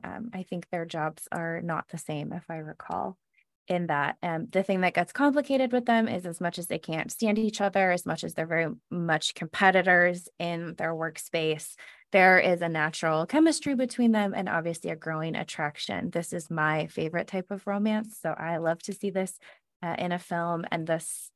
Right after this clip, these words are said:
ticked all of the boxes. There was really good tension. Um, it was pleasant.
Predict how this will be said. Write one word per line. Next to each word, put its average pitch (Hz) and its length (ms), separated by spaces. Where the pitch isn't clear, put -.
ticked - 400
all 165 200
of 165 100
the 165 100
boxes. 156 800
There 165 220
was 170 200
really 185 320
good 180 240
tension. 170 800
Um, 156 360
it 170 160
was 160 280
pleasant. 196 580